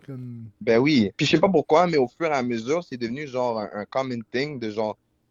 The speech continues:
Speaker 2: de dismiss ça, puis de dire, « Ah, ben non, le gouvernement ferait jamais ça. » Mais genre, mais pourquoi ?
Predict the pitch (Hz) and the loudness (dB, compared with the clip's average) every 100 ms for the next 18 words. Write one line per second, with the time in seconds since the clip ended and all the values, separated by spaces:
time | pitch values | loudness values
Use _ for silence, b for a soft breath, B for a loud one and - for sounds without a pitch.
0 | _ 117 113 131 - 131 117 - 139 123 | _ -10 -4 -4 -2 -4 -4 -2 -2 -4
1 | 113 117 117 110 107 110 104 104 104 104 | -2 2 2 0 -2 -6 -6 -6 -6 -4
2 | 110 - 104 110 104 98 - 113 104 101 | -6 -6 -4 -2 -4 -4 -6 -6 -4 -2
3 | 107 - _ 113 - 135 - 135 | -2 -4 _ -2 2 0 4 4